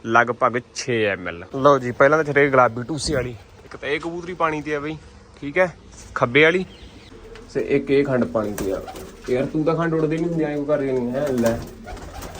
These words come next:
ਐਂ ਨਾ ਕਰ ਯਾਰ ਬੇਟਾ, ਇਹ ਤਾਂ ਅੰਦਰ ਦੇ। ਆ ਜਾਓ ਬਾਹਰ, ਇੱਕ ਖੜ ਜਾ, ਖੜ ਜਾ, ਇਹਨੂੰ ਐਂ ਛੱਡ, ਇਹ ਛੱਡ ਦਿੰਦੇ ਆ ਆਪਾਂ।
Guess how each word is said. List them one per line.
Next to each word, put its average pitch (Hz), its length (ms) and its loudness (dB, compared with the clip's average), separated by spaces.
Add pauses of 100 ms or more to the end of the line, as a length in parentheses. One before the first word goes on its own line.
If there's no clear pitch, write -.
(420)
ਐਂ 156 160 4
ਨਾ 135 120 6
ਕਰ 110 160 0
ਯਾਰ 107 200 0 (1040)
ਬੇਟਾ, 131 520 0
ਇਹ 139 120 -4
ਤਾਂ 143 120 0
ਅੰਦਰ 123 280 0
ਦੇ। 101 180 -6 (240)
ਆ 110 100 4
ਜਾਓ 107 140 -2
ਬਾਹਰ, 98 480 -8
ਇੱਕ 104 100 -10
ਖੜ - 480 -6
ਜਾ, 151 80 -10
ਖੜ 131 200 -6
ਜਾ, 117 80 -10 (460)
ਇਹਨੂੰ 160 160 0
ਐਂ 165 120 4
ਛੱਡ, 180 180 2
ਇਹ 226 240 6
ਛੱਡ 226 260 2
ਦਿੰਦੇ 208 280 0
ਆ 202 60 0
ਆਪਾਂ। 180 360 -6